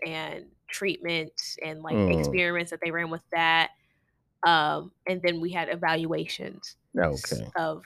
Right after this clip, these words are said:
Speaker 1: each of these things.
Speaker 2: All right.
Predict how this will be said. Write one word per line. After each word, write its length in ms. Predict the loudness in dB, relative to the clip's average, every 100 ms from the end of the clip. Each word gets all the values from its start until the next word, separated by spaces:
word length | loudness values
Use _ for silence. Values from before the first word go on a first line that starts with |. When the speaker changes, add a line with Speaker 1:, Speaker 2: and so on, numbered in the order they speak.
| -20 _ _ _ -10
Speaker 1:
each 200 | -6 -6
of 80 | -6
these 240 | -8 -10
things. 460 | -12 -12 -14 -20 _ _ _ _ _ _ _ _ _ _ -2
Speaker 2:
All 60 |
right. 180 | 2 4